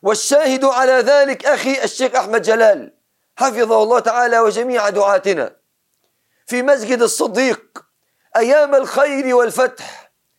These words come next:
بعد أن ذكر هؤلاء بفعل عثمان بن عفان أنه قام الليل كله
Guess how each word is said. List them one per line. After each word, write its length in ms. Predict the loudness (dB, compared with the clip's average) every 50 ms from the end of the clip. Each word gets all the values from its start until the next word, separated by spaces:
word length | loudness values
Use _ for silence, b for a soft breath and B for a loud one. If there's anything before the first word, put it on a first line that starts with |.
| _ _ _ _ _ _ _ _
بعد 300 | -4 -2 -2 0 -2 -2
أن 260 | 0 0 -2 -2 -2
ذكر 440 | -2 -2 -2 -2 -4 -2 0 2 2
هؤلاء 720 | 2 2 0 0 -2 0 0 2 4 4 2 2 -2 -6 -4
بفعل 1000 | -4 -4 -4 -6 -8 -12 _ _ _ _ _ -4 -2 0 0 0 -2 -2 -2 0
عثمان 600 | 0 0 -2 -2 -2 0 2 2 2 2 0 -2
بن 160 | 0 -2 -2
عفان 680 | -2 -2 -2 -2 0 2 2 2 2 0 -4 -10 -18 _ b b b b b b -6
أنه 440 | -4 -2 0 0 0 2 2 0
قام 500 | 0 0 0 2 2 2 2 0 0 0
الليل 680 | 0 0 0 0 0 0 0 0 -2 0 0 0 0 0
كله 1000 | -4 -4 -2 0 0 0 -2 -4 -4 -2 0 0 0 0 -2 -4 -6 -8 -10